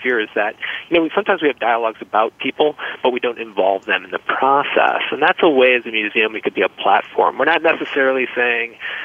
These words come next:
uh, either way, refugees bad, refugees good. We're just saying, let's allow the refugees a voice in this discussion. And, you know, and that begins the process of, of, of kind of empowering them to tell their story.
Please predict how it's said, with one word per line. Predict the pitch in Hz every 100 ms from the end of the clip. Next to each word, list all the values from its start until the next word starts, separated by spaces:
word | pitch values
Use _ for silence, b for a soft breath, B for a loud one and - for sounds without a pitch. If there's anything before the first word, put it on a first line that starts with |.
| B B
uh, | 92 104 - -
either | 131 135 127
way, | 120 113
refugees | 120 120 117 120 110 -
bad, | 120 117 113
refugees | 117 117 110 -
good. | 123 123
We're | 110
just | 107 -
saying, | 117 107 107 - B B
let's | 131 123
allow | 120 107 107
the | 110
refugees | 104 104 113 104 98
a |
voice | - 95 95 98
in |
this | 92 -
discussion. | - - 165 - - 98
And, | - - 107 104 110 -
you | 202 -
know, | 180 - B B B -
and | 131
that | 127
begins | 139 110 107 -
the |
process | - - 104 104 - 95 - -
of, | 92 -
of, | - 101 98
of | - 104
kind | 127 110
of | 107 -
empowering | - - 185 202 123 110
them | 90 104
to | 104
tell | - -
their | 113 131 - -
story. | - - 156 -